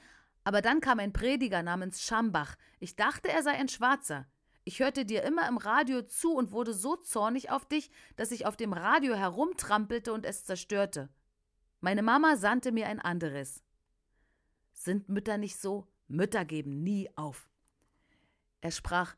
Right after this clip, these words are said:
"Da war ich nun in dieser Zelle. Und wenn du in einer Zelle bist und nirgendwohin gehen kannst,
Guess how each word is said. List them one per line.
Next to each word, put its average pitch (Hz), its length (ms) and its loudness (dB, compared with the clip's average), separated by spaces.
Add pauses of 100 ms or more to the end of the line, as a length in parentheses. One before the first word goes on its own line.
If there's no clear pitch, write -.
(280)
"Da 185 160 -2
war 240 160 8
ich 294 140 0
nun 240 160 2
in 202 100 -2
dieser 202 300 -2
Zelle. 170 440 -2 (260)
Und 202 180 -4
wenn 247 120 4
du 262 80 4
in 240 100 2
einer 220 280 0
Zelle 320 340 2
bist 180 240 -6
und 190 160 -2
nirgendwohin 233 540 0
gehen 277 260 2
kannst, 190 380 -4